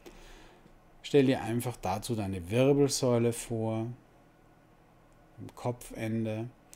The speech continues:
und die Wirbelsäule entlang bis zu deinem Steißbein fließt jetzt deine Handlungsenergie.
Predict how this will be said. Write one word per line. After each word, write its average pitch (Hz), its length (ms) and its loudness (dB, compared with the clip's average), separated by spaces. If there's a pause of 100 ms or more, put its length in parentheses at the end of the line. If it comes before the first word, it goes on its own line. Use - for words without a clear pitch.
(380)
und 104 180 -6
die 101 160 -6
Wirbelsäule 120 880 2
entlang 107 460 -4
bis 120 220 -4
zu - 120 -6
deinem 104 340 -4
Steißbein 113 1300 -6 (2500)
fließt 113 460 -4
jetzt - 320 -4
deine 90 340 -6
Handlungsenergie. 117 1400 0